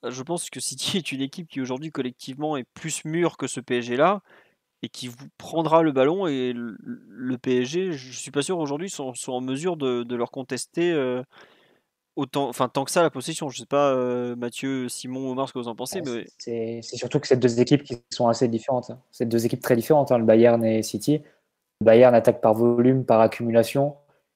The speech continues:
Speaker 2: et, euh, t'étouffe en, en répétant vague sur vague. City, je pense que c'est une équipe qui est plus tactique et on risque de voir un match, euh, mercredi si Guardiola est dans la lignée de tous,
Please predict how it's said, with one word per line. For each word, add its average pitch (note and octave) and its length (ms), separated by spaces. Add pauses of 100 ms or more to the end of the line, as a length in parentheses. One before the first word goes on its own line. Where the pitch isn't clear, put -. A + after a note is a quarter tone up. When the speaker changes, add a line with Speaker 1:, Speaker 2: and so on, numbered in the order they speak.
(300)
Speaker 2:
et, A2+ 440
euh, G#2 360 (120)
t'étouffe C#3 440
en, A#2 60
en G#2 640
répétant A#2 380
vague A#2 160
sur A2+ 180
vague. C3 260 (420)
City, - 280
je C3 80
pense C3 120
que - 100
c'est - 100
une A#2 80
équipe A#2 180
qui A2+ 180
est A2+ 140 (160)
plus - 240
tactique C3+ 460
et A2+ 80
on G#2+ 300
risque A#2 200
de A#2+ 60
voir A#2+ 240
un A#2 80
match, A#2+ 320
euh, A2 220 (500)
mercredi A#2 280
si B2+ 160
Guardiola A2+ 400
est A#2 60
dans A2+ 100
la A2 80
lignée A2+ 220
de A2+ 80
tous, - 480